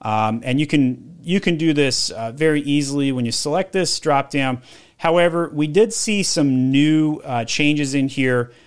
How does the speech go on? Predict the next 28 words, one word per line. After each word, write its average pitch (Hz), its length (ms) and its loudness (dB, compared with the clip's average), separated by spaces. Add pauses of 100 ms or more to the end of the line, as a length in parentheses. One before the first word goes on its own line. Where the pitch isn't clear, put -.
(200)
Uh, 113 400 -2 (320)
you 135 160 -2
do 147 160 2
not 156 380 2
need 185 220 -6
to 170 120 -6
use 165 240 0
the 139 160 -2
I 139 140 2
P 143 220 -4
Accelerator 139 600 0
program. 139 800 -4
Uh, 104 280 -6
we 131 240 0
are 135 300 2 (180)
a 123 120 -8
competitor 151 760 -2
to 170 180 -2
that 160 220 0
program. 175 540 -2 (280)
So - 120 -4
if 131 120 -2
you 135 60 -4
get 165 120 2
a 165 40 4
trademark 156 460 0
from 139 180 0
us, 135 380 -2